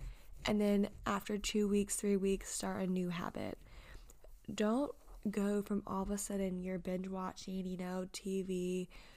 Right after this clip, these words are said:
scrolling on Netflix, not getting, or scrolling on TikTok, L O L, um, you know, not working out, not eating healthy, to all of a sudden, you know,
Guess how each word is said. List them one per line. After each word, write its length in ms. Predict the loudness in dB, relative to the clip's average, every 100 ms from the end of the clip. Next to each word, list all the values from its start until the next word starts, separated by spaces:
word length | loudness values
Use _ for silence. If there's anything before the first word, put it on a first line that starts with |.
| -20 -20 -10
scrolling 500 | -4 0 2 2 2
on 80 | 0
Netflix, 640 | 0 -2 -2 -2 -2 -2 0
not 340 | 2 0 0
getting, 300 | 0 0 0
or 80 | -2
scrolling 340 | 0 2 4 4
on 140 | 2
TikTok, 520 | -2 -4 -4 -2 -4 -4
L 280 | -4 -2 -2
O 220 | -2 -4 -8 -18 -18 -8 -2
L, 60 |
um, 500 | 0 2 0 -2 -4 -8 -20 -20 -20 -16 -14 -14 -18 -20 -18 0
you 120 | 4
know, 220 | 4 4
not 400 | 4 4 2 2
working 440 | 2 2 2 0 2
out, 380 | 0 2 0 0
not 220 | 0 0
eating 240 | 0 0 0
healthy, 640 | 0 -2 -2 0 0 -2 -2
to 160 | -2 0
all 240 | 2 2
of 80 | 2
a 40 |
sudden, 500 | -2 0 2 2 0 -6 -16 -18 -20 -20 0
you 120 | 4
know, 380 | 4 4 0